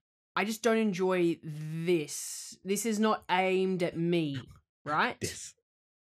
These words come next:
Speaker 1: Because I can
Speaker 2: Uh,
Speaker 1: tell you what,
Speaker 2: I don't know.
Speaker 1: every, every mum that was in that movie loved the shock comedy.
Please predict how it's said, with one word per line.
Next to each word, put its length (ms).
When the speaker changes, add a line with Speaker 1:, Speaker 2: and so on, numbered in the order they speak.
Speaker 1:
Because 280
I 80
can 120
Speaker 2:
Uh, 160
Speaker 1:
tell 140
you 160
what, 300
Speaker 2:
I 40
don't 160
know. 40
Speaker 1:
every, 580
every 760
mum 680
that 160
was 200
in 320
that 200
movie 640
loved 640
the 100
shock 460
comedy. 540